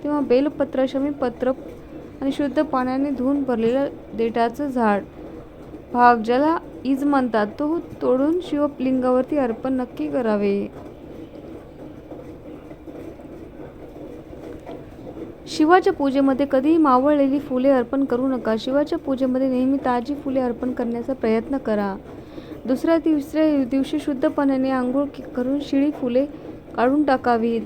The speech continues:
आणि महादेवाच्या पूजेमध्ये तीन, तीन आणि चंपा या फुलाचा वापर नक्की करावा.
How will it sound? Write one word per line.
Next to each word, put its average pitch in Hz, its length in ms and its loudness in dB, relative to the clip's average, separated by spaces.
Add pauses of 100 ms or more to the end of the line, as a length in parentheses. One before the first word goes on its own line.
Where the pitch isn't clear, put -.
(240)
आणि 254 320 0
महादेवाच्या 262 580 2
पूजेमध्ये 254 600 -2 (500)
तीन, 320 340 4 (320)
तीन 294 180 4
आणि 277 240 4
चंपा 262 360 2
या 277 140 6
फुलाचा 269 400 -2
वापर 247 360 -2
नक्की 277 340 0
करावा. 208 520 2